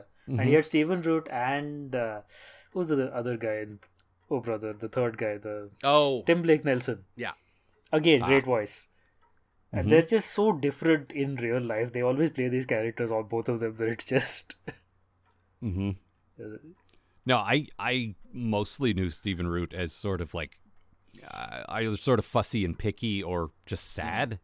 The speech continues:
Speaker 1: and just hearing his sinister voice was just, oh,
Speaker 3: Yeah.
Speaker 1: perfect. Um, my bad thing, though,
Speaker 3: Mm-hmm.
Speaker 1: I should be over this by now. This happens all the time. It's just how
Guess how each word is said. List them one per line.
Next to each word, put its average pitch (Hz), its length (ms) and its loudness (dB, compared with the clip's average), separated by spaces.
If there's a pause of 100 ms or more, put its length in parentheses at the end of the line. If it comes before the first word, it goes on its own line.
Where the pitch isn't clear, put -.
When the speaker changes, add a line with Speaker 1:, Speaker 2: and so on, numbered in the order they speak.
Speaker 1:
and 92 220 -4
just - 300 -10
hearing 101 340 -4
his 95 120 -4
sinister 101 380 -4
voice 73 340 -12
was - 120 -20
just, - 260 -20
oh, - 160 -16
Speaker 3:
Yeah. - 120 -10 (120)
Speaker 1:
perfect. - 520 -18 (1500)
Um, 127 460 0 (240)
my 135 80 -12
bad 185 280 0
thing, 117 220 4
though, 95 300 4
Speaker 3:
Mm-hmm. 120 120 -6 (440)
Speaker 1:
I 180 80 0
should 185 180 -2
be 123 120 2
over 104 200 4
this 92 180 -4
by 95 160 0
now. 87 160 -2
This 87 160 -2
happens 110 320 0
all 90 120 0
the 82 100 -12
time. 82 320 -6
It's - 140 -10
just - 220 -8 (160)
how 87 320 -2